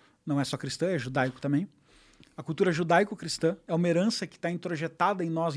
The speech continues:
há tantas gerações e formatando os nossos costumes. A segunda coisa é a filosofia grega. Nós precisamos fundamentar o porquê nós fazemos as coisas. Nós precisamos teorizar, nós precisamos descobrir, nós queremos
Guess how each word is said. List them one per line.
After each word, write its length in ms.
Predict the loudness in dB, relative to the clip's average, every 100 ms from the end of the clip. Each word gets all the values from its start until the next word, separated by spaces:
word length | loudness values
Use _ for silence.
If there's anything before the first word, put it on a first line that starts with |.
| -4
há 100 | -8
tantas 380 | -2 0 2 0
gerações 500 | 0 -2 -2 -4 -4
e 40 |
formatando 500 | -8 -8 -6 -4 -6
os 60 | -4
nossos 180 | -8 -10
costumes. 520 | -16 -8 -6 -6 -10 _ -20 -20 -6
A 80 | -2
segunda 500 | -2 -2 4 6 6
coisa 420 | 4 4 6 4
é 180 | 2 0 -8 _
a 80 | -10
filosofia 720 | -6 0 0 0 -4 -2 0
grega. 400 | 2 2 0 -4 -10 -20 _
Nós 160 | -6 -4
precisamos 480 | -6 -6 -4 -4
fundamentar 800 | -6 -4 0 0 0 0 0 0
o 40 | -2
porquê 220 | -6 -10
nós 140 | -8
fazemos 380 | -8 -6 -4 -6
as 80 | -8
coisas. 420 | -6 -6 -6 -14 _ -20 _
Nós 120 | -8
precisamos 440 | -8 -4 -2 -2
teorizar, 640 | -2 0 4 2 2 0 0
nós 120 | -6
precisamos 340 | -8 -8 -8
descobrir, 580 | -6 -6 -6 -10 -6 -6
nós 180 | -6 -10
queremos 440 | -8 -4 -4 -6